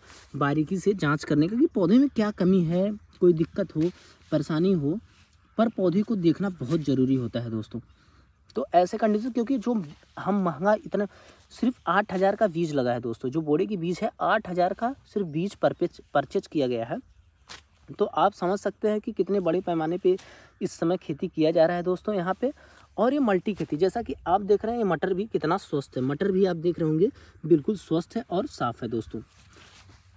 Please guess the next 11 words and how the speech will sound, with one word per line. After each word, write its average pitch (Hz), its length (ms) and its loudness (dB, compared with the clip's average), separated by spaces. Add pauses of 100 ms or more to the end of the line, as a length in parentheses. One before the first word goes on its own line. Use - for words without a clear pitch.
(640)
तो 240 240 0 (300)
उम्मीद 196 260 4
करते 226 260 0
होंगे 233 280 0
कि 254 160 -2
वीडियो 170 380 4
दोस्तों 196 420 0
आपको 208 420 4 (100)
अच्छा - 280 -4
लगा 190 220 2
होगा। 190 300 -2